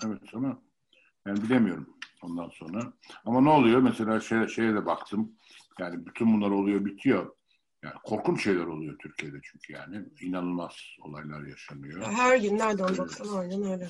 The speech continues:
Speaker 1: Ondan sonra mesela şeye düştü. Ee,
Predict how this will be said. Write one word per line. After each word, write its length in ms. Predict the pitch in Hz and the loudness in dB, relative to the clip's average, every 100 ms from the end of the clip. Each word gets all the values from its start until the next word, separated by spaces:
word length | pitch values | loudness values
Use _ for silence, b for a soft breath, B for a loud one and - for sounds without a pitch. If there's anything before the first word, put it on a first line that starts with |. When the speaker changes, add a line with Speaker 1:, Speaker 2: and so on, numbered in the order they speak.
| - | -12
Speaker 1:
Ondan 360 | 87 80 78 71 | -10 -10 -12 -14
sonra 420 | 82 85 123 135 - b b b _ _ | -10 -4 -2 -2 -10 b b b _ _
mesela 480 | 101 98 101 113 131 | -8 -4 0 2 2
şeye 400 | 127 120 117 120 | 2 2 4 4
düştü. 400 | 90 - - 71 - 80 | 0 -8 -8 -10 -10 -14
Ee, 60 | - | -14